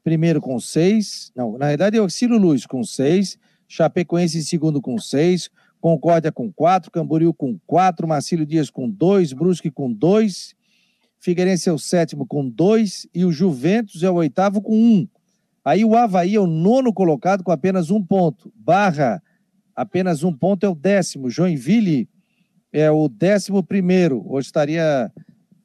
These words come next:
na zona de rebaixamento. E o Próspera é o décimo segundo,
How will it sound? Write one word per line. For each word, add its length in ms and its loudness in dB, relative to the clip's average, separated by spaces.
na 240 -4
zona 260 -2
de 100 0
rebaixamento. 720 0
E 20 4
o 60 0
Próspera 640 0
é 60 -2
o 60 0
décimo 440 -2
segundo, 560 -4